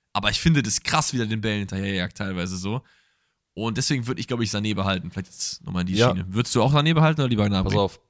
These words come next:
Speaker 2: weißt du, woran das liegt, dass wir wahrscheinlich eher Sané behalten wollen würden? Weil wir diese bisschen,
Speaker 1: Mhm.
Speaker 2: äh, wir haben ein bisschen diese Premier League, Manchester City Brille noch auf. Plus,
Speaker 1: Ja,
Speaker 2: Gnabry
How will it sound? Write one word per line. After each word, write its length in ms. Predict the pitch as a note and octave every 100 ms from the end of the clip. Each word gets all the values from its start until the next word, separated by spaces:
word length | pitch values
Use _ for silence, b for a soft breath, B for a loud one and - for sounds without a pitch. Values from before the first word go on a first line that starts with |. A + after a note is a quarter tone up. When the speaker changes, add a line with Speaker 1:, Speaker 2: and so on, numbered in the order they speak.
| -
Speaker 2:
weißt 220 | G2+ -
du, 40 |
woran 180 | A2 A2
das 180 | G#2 -
liegt, 180 | C3 -
dass 180 | F2+ -
wir 320 | F2+ E2+ - -
wahrscheinlich 560 | F#2 - F2 F2 E2+
eher 180 | - G2
Sané 440 | F2+ E2+ F2+ F2+ E2+
behalten 480 | - F2 G2+ - E2
wollen 280 | F2 E2+ E2
würden? 360 | A2+ F2+ A2+ - - _ _ _
Weil 140 | F#2
wir 80 | F#2
diese 300 | F#2 F#2+ F#2
bisschen, 580 | E2+ G#2+ G#2+ G2 F#2+ F#2 -
Speaker 1:
Mhm. 180 | G#2
Speaker 2:
äh, 100 | A#2
wir 80 | F#2+
haben 80 | A2
ein 20 |
bisschen 200 | A#2 -
diese 200 | G#2+ F#2+
Premier 320 | F#2+ A#2 G#2+ F2+
League, 180 | F2+
Manchester 300 | F#2 F#2 G2+
City 260 | F#2 G#2 -
Brille 260 | - F#2 D#2
noch 200 | D#2+ D2+
auf. 280 | D2 - _ _ _ _ _ _
Plus, 500 | - A2+ E3+ - - _
Speaker 1:
Ja, 160 | G#2 G#2
Speaker 2:
Gnabry 300 | A2 A2